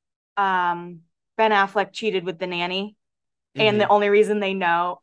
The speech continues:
Speaker 1: fi-, figured it out is 'cause she took that photo with all of Tom Brady's Super Bowl rings.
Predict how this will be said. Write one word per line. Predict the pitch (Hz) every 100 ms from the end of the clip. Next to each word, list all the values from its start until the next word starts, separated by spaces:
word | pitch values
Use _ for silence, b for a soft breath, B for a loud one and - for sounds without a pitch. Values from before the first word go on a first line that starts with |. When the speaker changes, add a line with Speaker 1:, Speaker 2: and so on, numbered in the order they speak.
| -
Speaker 1:
fi-, | 202
figured | - 220 196
it | 185
out | 170 175
is | 185
'cause | 165 196
she | 196
took | 202 196
that | 196 - _
photo | 208 180 185 190
with | 190 196 -
all | 185 185
of | 190
Tom | 220 202 196
Brady's | 190 196 214 -
Super | 196 196
Bowl | 185 220 220
rings. | 247 269 330 -